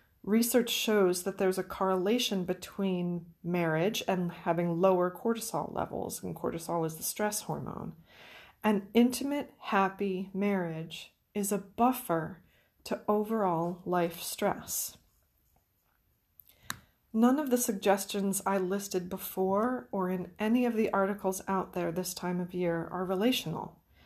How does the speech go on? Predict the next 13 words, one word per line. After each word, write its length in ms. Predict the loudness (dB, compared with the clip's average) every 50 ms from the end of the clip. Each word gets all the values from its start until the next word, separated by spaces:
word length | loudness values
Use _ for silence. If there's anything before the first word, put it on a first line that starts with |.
| -20 -20 -20 -20 -20 _ _ _ -2
They 160 | 0 2 4
all 240 | 4 4 4 2 0
focus 520 | 0 2 4 4 4 4 2 0 0 0
on 140 | 0 0 0
the 180 | -2 -2 -4 -2
individual 720 | -2 0 2 2 2 2 2 2 2 2 2 2 2 2 0
who 180 | 0 0 0
is 120 | 0 -2 -4
stressing 600 | -8 -8 -4 -2 0 0 0 0 0 0 0 0
out, 420 | -2 -2 -2 0 0 -2 -2 -2 0
and 260 | 2 2 2 2 2
unsurprisingly, 1120 | 0 0 0 0 0 0 -2 0 4 6 6 6 6 4 2 0 0 0 0 0 0 0 0
it's 260 | -2 -4 -6 -10 -10